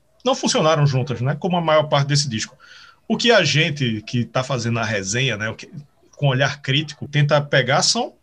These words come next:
o que é que tem de ideia boa, o que é que tem de ideia ruim, né? Porque se você for botar pra escutar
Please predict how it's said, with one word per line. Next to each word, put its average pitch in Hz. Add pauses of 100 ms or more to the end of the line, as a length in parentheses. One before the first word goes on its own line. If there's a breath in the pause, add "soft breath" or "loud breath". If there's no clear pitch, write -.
(140)
o 175
que 202
é 202
que 202
tem 208
de 180
ideia 160
boa, 143
o 147
que 185
é -
que - (200)
tem 180
de 180
ideia 160
ruim, 139 (280 loud breath)
né? 160
Porque 240
se -
você 220
for 180
botar 156
pra 196
escutar 170